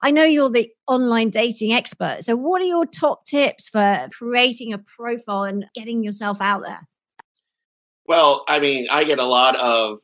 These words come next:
Speaker 2: clients that come to me and say, "Hey, I was married for twenty-five years. I've seen online dating. I've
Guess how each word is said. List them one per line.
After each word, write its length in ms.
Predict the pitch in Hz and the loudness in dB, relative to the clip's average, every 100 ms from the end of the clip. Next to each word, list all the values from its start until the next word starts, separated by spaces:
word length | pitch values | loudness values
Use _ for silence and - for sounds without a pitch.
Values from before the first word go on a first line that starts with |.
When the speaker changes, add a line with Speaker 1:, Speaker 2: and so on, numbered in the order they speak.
| - | -10
Speaker 2:
clients 440 | 131 117 113 110 | -4 -2 -2 -6
that 140 | 110 | -10
come 220 | - 120 113 | -6 -4 -4
to 40 | |
me 140 | 110 | -4
and 120 | 104 104 | -6 -6
say, 280 | - 104 | -6 -6
"Hey, 480 | 104 123 127 127 120 _ _ _ _ _ _ _ _ - | -4 -2 0 0 -4 _ _ _ _ _ _ _ _ -8
I 100 | 107 | -4
was 200 | 107 107 | -4 -4
married 260 | 113 113 110 | -4 -4 -4
for 100 | 110 | -12
twenty-five 560 | 120 104 104 104 95 | -10 -10 -8 -8 -8
years. 680 | 107 127 127 120 117 - - _ _ _ - | -8 -4 -2 -2 -4 -8 -12 _ _ _ -14
I've 180 | 104 95 | -10 -10
seen 360 | - 151 156 151 | -10 -6 -4 0
online 380 | 147 147 139 | 0 0 0
dating. 480 | 143 139 139 139 139 - _ _ - | 2 2 2 -2 -6 -14 _ _ -14
I've 140 | - | -14